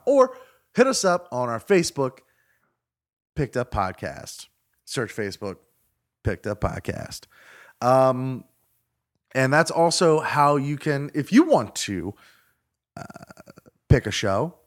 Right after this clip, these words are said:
As I mentioned last week, we did Arrow, and that was, like, an incredibly retroactive user listener pick. So check it out. Uh, head on over to Facebook,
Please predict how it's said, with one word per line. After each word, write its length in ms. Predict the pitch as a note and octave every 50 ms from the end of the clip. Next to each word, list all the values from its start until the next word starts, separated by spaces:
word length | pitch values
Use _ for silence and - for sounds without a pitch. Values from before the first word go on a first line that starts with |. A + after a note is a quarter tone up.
| _ _ _ _ _ _ _
As 220 | - A2+ A2 G#2+
I 120 | A2+ A2 G#2+
mentioned 360 | G2+ A2+ A2 G#2 - C3+ A#2+
last 240 | A2 G#2 G#2+ G2+ -
week, 140 | A#2 G#2 G2+
we 60 | A2
did 160 | G2+ G#2 G#2+
Arrow, 380 | G2 B2+ D3+ B2+ A#2 B2 C3+ - - - - - _ -
and 80 | C3
that 100 | E3 G3
was, 260 | G3 E3 D3 B2 A2
like, 260 | A#2+ A2+ A2 G#2+ - -
an 80 | A2+
incredibly 600 | A2+ A2 G2+ - - C4 D4 B3 D#3+ B2 C3 B2
retroactive 960 | A2+ G#2+ G2+ G#2 - - A2+ G#2 G#2 G2 F#2+ - - G2+ F#2+ F#2+ F#2 - _ _ _ _ _ _ _ _ _ _ _ _ _ _
user 420 | - C#3+ D#3 D#3 C3+ C#3 C#3 - - - -
listener 600 | D#3+ D#3 F#3 G3+ G3+ - D3 C3 C3+ D3+ D#3 _ _ _
pick. 340 | - D4 F4 - - - _ _ _ _ _ _ _ _ _ _
So 380 | - - - F3 E3+ E3+ F3 E3 E3+
check 300 | - - - B3+ C4 -
it 80 | D4 C#4+
out. 300 | C#4 G3 A#2+ G2 - _ -
Uh, 380 | C3+ C3+ C3+ C#3 C3+ C3+ C3 A#2+ - - _ _ _ _
head 120 | - G#3+
on 160 | A3+ A3+ A3
over 220 | G#3+ G#3+ G3+ F#3+ F3
to 60 | -
Facebook, 640 | - - F#3+ F#3 F3 F3+ - - E3 D#3+ F#3 - -